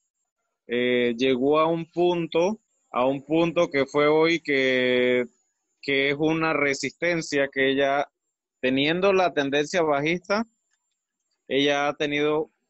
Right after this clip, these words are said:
una resistencia aquí en los ciento cuarenta y seis, ciento cuarenta y cinco.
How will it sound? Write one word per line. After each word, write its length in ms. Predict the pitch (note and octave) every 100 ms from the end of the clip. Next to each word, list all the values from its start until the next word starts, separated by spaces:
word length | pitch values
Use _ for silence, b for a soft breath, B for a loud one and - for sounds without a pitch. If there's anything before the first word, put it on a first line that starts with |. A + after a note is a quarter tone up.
| _ -
una 220 | D3 D#3+
resistencia 600 | D3+ C#3 C3 C#3+ D3 D#3+
aquí 220 | - D3+
en 160 | D#3 D3
los 220 | B2+ -
ciento 400 | C#3 D3 D3 D#3+
cuarenta 580 | D3 B2+ A#2+ A#2 A#2 A2+
y 100 | A2
seis, 500 | - E3 D#3 C#3+ -
ciento 300 | D3 D3 D#3+
cuarenta 400 | C#3+ A#2+ A2+ A2+
y 40 |
cinco. 560 | - D#3+ D3 D#3 F3+